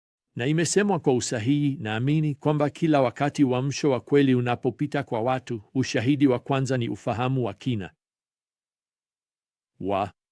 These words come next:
dhambi. Huzuni ya kina juu ya dhambi.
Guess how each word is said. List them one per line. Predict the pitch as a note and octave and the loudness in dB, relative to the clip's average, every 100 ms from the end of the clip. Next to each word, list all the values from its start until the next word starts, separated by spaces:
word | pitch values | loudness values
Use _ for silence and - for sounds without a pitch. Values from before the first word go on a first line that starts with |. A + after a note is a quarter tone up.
| - | -2
dhambi. | C3 E3 B2 A2+ - _ _ _ _ _ _ _ _ _ _ _ _ _ _ _ - | 0 0 -2 -4 -8 _ _ _ _ _ _ _ _ _ _ _ _ _ _ _ -2
Huzuni | C3 G#2+ D3 D#3 G#2+ F#2 _ - | -2 4 4 4 2 -10 _ -8
ya | A2 G2+ | -6 -6
kina | - D#3+ C3 G2 _ - | 0 0 0 -6 _ -8
juu | A2+ C#3 A2 - - | 0 2 2 -4 -6
ya | A2 | -4
dhambi. | G#2+ C#3+ C#3+ G#2 F#2 | 0 0 0 -4 -10